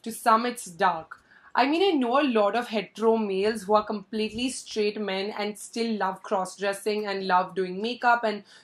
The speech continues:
you know, makeup is very gender neutral. It's an art. What do you think? Like, Shah Rukh Khan, Shahid Kapoor and all look so, uh, flawless and their lips look so pink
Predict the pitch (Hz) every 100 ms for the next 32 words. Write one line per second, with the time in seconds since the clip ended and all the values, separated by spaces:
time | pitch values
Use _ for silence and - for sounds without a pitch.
0 | - 302 381 285 302 381 240 202 208 247
1 | 202 214 196 233 220 196 190 240 - 269
2 | 269 220 208 202 190 220 247 349 320 226
3 | 208 - 202 202 208 226 226 208 202 196
4 | 226 226 233 220 220 214 220 - - 233
5 | 220 233 - - - - 226 220 - 240
6 | 220 220 240 247 240 226 214 220 - 226
7 | 233 - 240 - 240 240 247